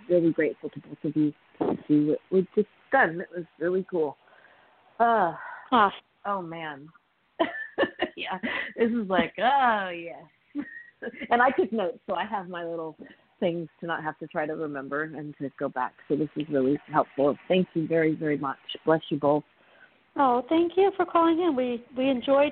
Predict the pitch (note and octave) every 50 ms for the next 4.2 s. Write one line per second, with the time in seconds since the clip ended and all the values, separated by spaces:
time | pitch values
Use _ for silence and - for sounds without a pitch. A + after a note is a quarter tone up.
0 | C#4+ - - A#3+ B3 B3+ C#4 C4+ C#4 B3+ A3+ G#3+ G3+ G3+ - - G3+ F#3+ F#3+ -
1 | - - - - - _ _ _ _ _ _ _ _ _ _ _ _ _ - -
2 | - - - - - - - - - - - - - - - - - - - -
3 | - - - - - - - - - - - - - - - - E3 D#3 - -
4 | D3+ C#3 B2+ B2+